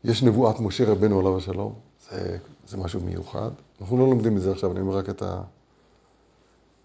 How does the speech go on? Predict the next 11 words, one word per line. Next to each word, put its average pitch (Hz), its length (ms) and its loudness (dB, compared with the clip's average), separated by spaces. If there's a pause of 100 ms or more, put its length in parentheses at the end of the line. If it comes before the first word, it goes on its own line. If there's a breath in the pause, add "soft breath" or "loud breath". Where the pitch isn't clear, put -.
(440)
את - 80 -18
העקרונות. 92 600 -6 (1400)
אחר 110 140 2
כך, - 260 0
התורה 110 440 4
שבידינו 107 680 -2 (140)
היא 127 180 0
זאת 113 300 0
שקיבל 101 540 -2
משה 95 340 -4
מסיני. 92 600 -6